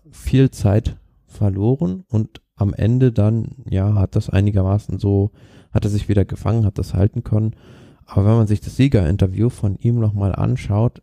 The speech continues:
sieht man schon, wie arg er da gezeichnet ist. Also normalerweise Remco Evenepoel nach so einem Rennen oder nach so einem Zeitfahren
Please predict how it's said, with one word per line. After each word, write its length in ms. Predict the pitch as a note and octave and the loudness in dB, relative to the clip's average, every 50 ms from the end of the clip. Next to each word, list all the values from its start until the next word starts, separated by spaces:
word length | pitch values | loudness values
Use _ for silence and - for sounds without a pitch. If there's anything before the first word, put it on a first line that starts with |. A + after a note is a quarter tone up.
| _ - | _ -20
sieht 320 | - - - A2+ - - | -10 -4 -4 -4 -2 0
man 180 | B2 A#2 A2+ A2+ | 0 0 0 0
schon, 420 | - - G#2+ G#2+ A2+ A2+ G#2+ - - - _ _ _ _ _ _ _ | -2 -2 0 0 0 0 -2 -6 -10 -16 _ _ _ _ _ _ _
wie 280 | _ G2 G2+ G#2 G2 - | _ -4 0 0 0 2
arg 340 | - F#2 G2 A2 - - - | 2 0 0 0 -2 -2 -2
er 60 | A2+ | 0
da 140 | G2+ F#2+ G2+ | 0 2 2
gezeichnet 640 | G2+ G2+ - - - F#2 G2 G#2+ - - A2 - - | 2 0 -2 0 0 2 2 2 2 0 -2 0 0
ist. 240 | - G2 - - - | -4 -4 -4 -8 -4
Also 320 | - G2+ G2+ G2+ G#2 F2 - _ - - - - - _ - _ | 0 0 2 2 2 0 -2 _ -16 -20 -20 -20 -20 _ -6 _
normalerweise 800 | A2 G#2+ G#2 G2+ G2 A2 C3+ C#3+ C3+ B2 A#2 A2+ A2 A#2 G#2+ G2+ | 0 2 2 4 4 4 4 4 2 2 2 2 2 2 2 2
Remco 300 | G#2+ A#2+ - - - - | 0 0 -2 -4 -6 -6
Evenepoel 800 | - G#2 A#2 A#2+ A#2 A#2 A2+ - - A#2+ A#2 A#2 A2+ A2 C3+ - _ _ _ | -4 -2 0 0 0 0 -2 -4 -2 0 0 2 2 0 -2 -6 _ _ _
nach 180 | G#2+ G#2+ G#2 G#2 | -2 -2 -2 -2
so 180 | - - G#2+ | -2 -2 -2
einem 200 | G#2 G#2+ A2 A2 | 0 2 2 0
Rennen 600 | G#2+ - - F2+ G2 A2+ B2 C3 C3+ C3+ C3 B2+ - _ _ _ _ _ _ | 0 0 2 2 2 2 2 0 0 -2 -4 -8 -12 _ _ _ _ _ _
oder 240 | - G2+ G2+ G2+ | -4 -2 -2 0
nach 160 | G2 G2 G#2 - | 0 0 -2 -2
so 140 | - - | -2 -4
einem 160 | G2 G2 F#2 - | -2 -2 -4 -2
Zeitfahren 640 | - G#2 G2+ G#2 - - - A#2+ A2+ A2 A#2 A#2 | 0 0 2 2 0 -2 0 0 0 0 -2 -4